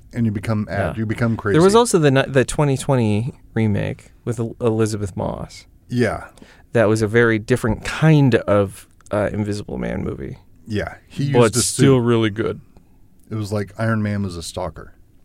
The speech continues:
Speaker 2: Yeah.
Speaker 1: I think that's the way I put it when we
Speaker 2: Yeah,
Speaker 1: went to go
Speaker 2: if
Speaker 1: see it.
Speaker 2: Iron Man, if Iron Man, uh, were really into, like, spousal abuse.
Speaker 1: Yeah.
Speaker 2: That's that movie.
Speaker 1: Yeah. Um,
Speaker 2: But this movie, I think, is,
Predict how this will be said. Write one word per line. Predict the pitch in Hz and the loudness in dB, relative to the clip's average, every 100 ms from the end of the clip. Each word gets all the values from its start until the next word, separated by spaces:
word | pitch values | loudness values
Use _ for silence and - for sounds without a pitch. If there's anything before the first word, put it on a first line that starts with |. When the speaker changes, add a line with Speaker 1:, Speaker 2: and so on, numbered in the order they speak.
| - | 0
Speaker 2:
Yeah. | 160 175 | 4 6
Speaker 1:
I | 123 | 4
think | |
that's | 117 104 | 2 0
the | 120 | 0
way | 107 | 2
I | 95 | 0
put | 85 95 | -2 -6
it | |
when | 87 | 0
we | 170 | 4
Speaker 2:
Yeah, | 156 | 4
Speaker 1:
went | 104 | 2
to | - | 2
go | |
Speaker 2:
if | 151 | 2
Speaker 1:
see | 151 | 4
it. | |
Speaker 2:
Iron | 143 160 170 | 4 4 6
Man, | 156 135 120 127 - - - - | 6 4 2 0 -6 -14 -14 -2
if | 143 - | -2 2
Iron | 127 135 131 | 2 2 2
Man, | 123 113 117 - _ | 4 2 0 -4 _
uh, | - 113 104 | 0 2 2
were | 107 110 | 0 -2
really | 113 113 113 | 0 2 2
into, | 110 110 - 104 98 - - | 0 -2 0 -2 -2 -6 -12
like, | 110 101 92 | -6 -4 -4
spousal | - 104 95 - - | -6 -4 -6 -6 -8
abuse. | 82 82 82 - - - | -8 -8 -10 -12 -18 -10
Speaker 1:
Yeah. | 101 - - - | -8 -8 -12 -12
Speaker 2:
That's | 110 107 | -10 -8
that | 107 | -8
movie. | - 98 - 135 _ _ - | -6 -8 -8 -12 _ _ -14
Speaker 1:
Yeah. | - - _ _ _ - _ - - | -14 -16 _ _ _ -20 _ -16 -4
Um, | 113 107 104 98 - - _ - - | -2 0 -2 -6 -12 -20 _ -20 2
Speaker 2:
But | 196 | 2
this | 190 311 - | 4 2 2
movie, | 202 175 156 143 | 4 4 2 -2
I | |
think, | 143 180 165 | -2 -2 0
is, | 139 - | -2 -4